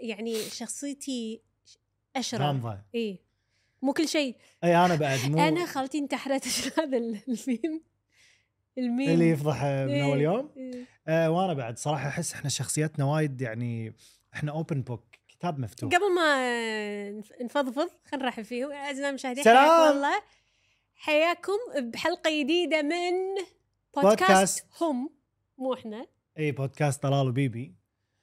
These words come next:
Speaker 2: آه، مو إحنا، إحنا مستنسخين. تكفى أعطيني
Speaker 1: مهم.
Speaker 2: كلينكس لأن أحس إني راح أس-، يعني ما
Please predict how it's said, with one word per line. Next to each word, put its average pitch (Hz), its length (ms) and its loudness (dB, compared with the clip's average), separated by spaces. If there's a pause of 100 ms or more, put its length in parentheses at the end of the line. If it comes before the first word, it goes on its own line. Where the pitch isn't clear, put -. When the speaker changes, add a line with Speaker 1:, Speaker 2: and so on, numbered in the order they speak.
(400)
Speaker 2:
آه، 110 640 -6
مو 123 180 -4
إحنا، 110 180 -10
إحنا 113 160 -10
مستنسخين. 110 600 -10
تكفى - 180 -12
أعطيني 208 240 -4
Speaker 1:
مهم. - 80 -8
Speaker 2:
كلينكس 160 280 -10
لأن 131 100 -8
أحس 135 340 -10
إني 147 100 -6
راح 110 140 -12
أس-، - 360 -20
يعني 120 300 -20
ما 127 160 -20